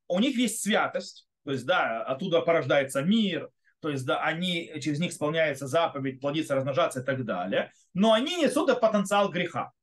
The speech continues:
И из-за потенциала греха в нем есть проблема. Поэтому в них, между ними все-таки разница есть. То есть оно, то есть, а, причинные места, они не отрицательные в корне, в отличие от нечистот.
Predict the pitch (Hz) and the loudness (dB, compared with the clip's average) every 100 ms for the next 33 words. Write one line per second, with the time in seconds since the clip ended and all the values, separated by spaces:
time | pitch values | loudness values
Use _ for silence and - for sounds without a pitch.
0 | _ _ _ - 185 202 233 247 285 285 | _ _ _ -6 0 2 2 2 0 2
1 | 302 320 330 392 440 523 453 403 415 - | 2 2 2 0 0 0 0 0 -4 -6
2 | 190 262 330 240 214 - 185 151 123 139 | -2 2 2 2 -4 -2 -2 0 -2 0
3 | 269 - 311 277 294 269 220 262 226 196 | 0 0 -2 0 0 0 0 -2 -2 -2
4 | 214 202 180 - 147 104 - - _ _ | -2 0 -4 -6 -6 -6 -10 -20 _ _
5 | _ _ - - - 156 143 196 254 330 | _ _ -20 -20 -10 -6 0 2 4 4
6 | 254 - 190 185 190 185 - 277 262 233 | 2 -2 -2 0 0 0 -2 0 2 2
7 | 208 320 247 240 277 - 214 196 233 220 | 2 2 2 2 2 2 0 0 -2 0
8 | 196 175 - 190 127 110 139 170 165 147 | 0 0 0 0 2 -2 -4 -4 -2 -4
9 | 139 151 135 143 120 | -4 -8 -8 -8 -8